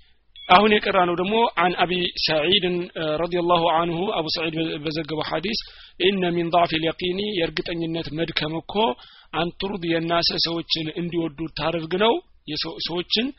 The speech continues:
እ፣ እንዲወዱ ልታደርግ ነው "بسخط الله"፣ በአላህ ጥላቻ፣ በአላህ ጥላቻ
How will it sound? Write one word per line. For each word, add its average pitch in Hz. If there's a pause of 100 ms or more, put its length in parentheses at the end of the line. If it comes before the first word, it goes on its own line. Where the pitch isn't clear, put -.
(420)
እ፣ 165 (100)
እንዲወዱ 170
ልታደርግ 175
ነው 233
"بسخط 175
الله"፣ 175 (280)
በአላህ 180 (600)
ጥላቻ፣ 190 (400)
በአላህ 190 (400)
ጥላቻ 208